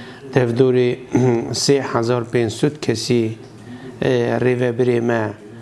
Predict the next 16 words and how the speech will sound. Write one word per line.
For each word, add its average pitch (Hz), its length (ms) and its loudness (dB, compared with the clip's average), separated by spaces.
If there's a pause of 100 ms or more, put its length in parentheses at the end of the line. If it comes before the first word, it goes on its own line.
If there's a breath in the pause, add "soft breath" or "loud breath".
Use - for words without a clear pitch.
(100)
di 131 60 4
hundir 117 480 2
danin. 104 360 -2 (380 loud breath)
Her 147 240 2
roj 135 360 4
binçavî 120 580 0
çê 117 320 0
dibe, 110 260 0
her 120 200 0
roj 120 300 0
girtin 113 360 0
çê 107 320 0
dibe. 107 240 -2 (140)
Wexta 135 600 0
ku, 131 140 2
e, 131 520 2